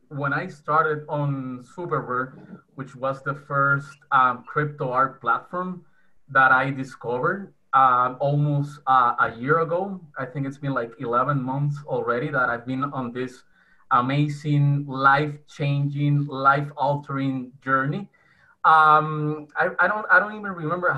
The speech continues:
how I, um, how I stumbled, uh, cómo descubrí Super Rare, but when I checked it out, I saw that people were, I mean, it felt like Instagram,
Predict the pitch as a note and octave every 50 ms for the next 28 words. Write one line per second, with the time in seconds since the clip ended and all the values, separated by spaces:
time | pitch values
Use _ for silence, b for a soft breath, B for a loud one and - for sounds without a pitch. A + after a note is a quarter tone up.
0 | C#3+ D3+ D#3 E3 E3+ D#3+ D#3+ D#3 D#3 D3+ D3+ D3+ D3+ D3+ D3+ C#3+ C#3+ C#3 C#3 C#3
1 | C3+ C3 C3 C3+ C3 B2+ B2+ B2 A#2+ A#2+ A#2+ - _ _ - - D3 D#3 E3+ D#3+
2 | D#3 - - - - D#3+ E3+ E3 D#3 C3+ B2 A#2+ A#2 - b b b b b b
3 | b b _ - C#3+ C3+ B2+ B2+ B2+ B2 A#2+ - - C#3+ E3 E3+ F3 F3 E3 -
4 | - - D#3+ D3+ D3 D3 D3+ D3 - E3 D3 C#3+ C3 B2+ A#2+ C3+ D3+ D#3 D3 C#3
5 | C#3 - - _ _ _ _ _ _ - C3+ D#3 D#3+ D#3 D3 C#3+ D3+ D3+ D3 D3
6 | D3+ D#3 E3 E3+ E3+ F3 D3+ - - _ _ _ _ _ - - - - F3 F3
7 | F3 - F3+ E3+ F3 E3 D#3+ D#3 D#3+ D#3 - C#3+ C#3 C#3+ D3 D3 - - - D3+
8 | D3+ D3+ D#3 D#3 D3 D3 C#3+ C#3 - - - C#3+ D3 C#3+ D#3+ D#3+ D3 - C3 C#3
9 | D3 D3+ - - F3 F3+ G3 G3+ G3+ F#3+ F3 D3+ - - G3+ G#3 G3 D#3+ C#3+ D3
10 | - F#3+ G3+ G3 - - D#3 C#3+ C3 A#2+ A#2 A#2 A#2+ C3